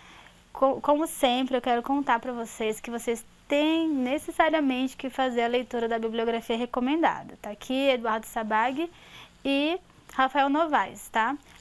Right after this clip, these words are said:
Lá na minha biblioteca, que vai ter o acesso por meio do suap, ok? Olha só, vamos falar sobre imunidade tributária. Olha só um conceitozinho bem tranquilo aqui, ó.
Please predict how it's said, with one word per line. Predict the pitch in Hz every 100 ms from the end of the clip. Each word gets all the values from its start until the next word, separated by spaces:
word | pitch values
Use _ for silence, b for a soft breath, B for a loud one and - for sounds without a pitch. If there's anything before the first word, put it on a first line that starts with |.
| -
Lá | 220
na | 254 254
minha | 254 339 370
biblioteca, | 349 320 320 - 247 240 240 269 277 B B B
que | -
vai | 233
ter | 240 247
o |
acesso | 240 - 226 220
por | - 240
meio | 240 226
do | 226
suap, | - 330 311 196 185 - 180 - - - 220
ok? | 196 - 220 359 - - - - -
Olha | 262 339 370
só, | - 208
vamos | 277 339
falar | 359 294 277 302
sobre | 311 285 285 B B B B -
imunidade | 330 370 359 320 311 285
tributária. | 285 302 - 233 190 190 226
Olha | 339
só | - 311
um | 302
conceitozinho | 302 - 277 277 247 269
bem | 254 269 311 - -
tranquilo | 285 294 - 262 254
aqui, | 247 - 226 196
ó. | 254